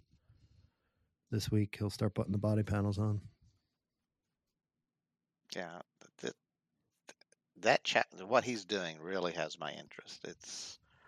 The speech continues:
Speaker 2: I'm really enjoying watching his
Speaker 1: He's w-
Speaker 2: progress and giving him crap for his welding. <laughs>
Speaker 1: He's one of those guys who goes all out. Yeah, I have
Speaker 2: Oh,
Speaker 1: no
Speaker 2: yeah.
Speaker 1: right welding, but I'm gonna weld this thing together. You know?
Speaker 2: Yeah.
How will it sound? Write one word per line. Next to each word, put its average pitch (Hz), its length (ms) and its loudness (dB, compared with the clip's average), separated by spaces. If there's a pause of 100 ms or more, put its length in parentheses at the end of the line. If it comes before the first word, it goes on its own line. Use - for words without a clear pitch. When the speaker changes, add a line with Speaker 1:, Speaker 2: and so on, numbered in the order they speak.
(300)
Speaker 2:
I'm 90 120 -12
really 90 200 -4
enjoying 80 380 -12
watching 78 320 -6
his - 160 -12 (100)
Speaker 1:
He's 170 200 10
w- 151 100 4
Speaker 2:
progress - 300 -12 (580)
and 101 200 -6
giving 98 260 2 (100)
him 95 140 -10
crap 104 300 8
for - 160 10
his 87 140 2
welding. - 300 2 (720)
<laughs> - 680 0
Speaker 1:
He's 165 160 8
one 208 140 12
of 185 60 12
those 156 200 12
guys 165 220 12
who 131 80 6
goes 135 220 8
all 123 200 8
out. 113 260 4 (1160)
Yeah, 120 200 0 (260)
I 131 40 8
have 135 120 12
Speaker 2:
Oh, - 20 12
Speaker 1:
no 139 120 12
Speaker 2:
yeah. 131 60 12
Speaker 1:
right 131 180 12
welding, 123 420 12
but 104 100 8
I'm 113 160 6
gonna 101 180 6
weld 95 300 2
this - 220 -4
thing 92 200 -2
together. 87 360 -4 (560)
You 120 140 4
know? 120 220 10 (920)
Speaker 2:
Yeah. 85 140 0